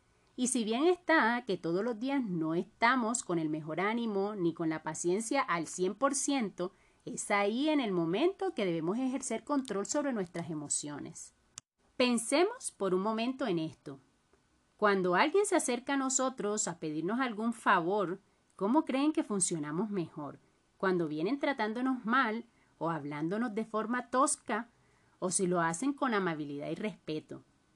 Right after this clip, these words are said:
Obviamente, con amabilidad y respeto, las personas logran muchas más cosas con nosotros. De igual forma es con los niños.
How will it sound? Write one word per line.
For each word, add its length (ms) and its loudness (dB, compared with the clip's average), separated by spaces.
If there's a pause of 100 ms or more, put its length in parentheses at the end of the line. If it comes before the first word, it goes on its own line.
(520)
Obviamente, 640 8 (160)
con 220 2
amabilidad 540 2
y 40 -2
respeto, 520 2
las 140 2
personas 580 0
logran 340 0
muchas 340 -2
más 200 -2
cosas 340 -4
con 240 0
nosotros. 640 -10 (560)
De 120 4
igual 360 4
forma 460 4
es 80 -6
con 260 -4
los 220 -4
niños. 600 -2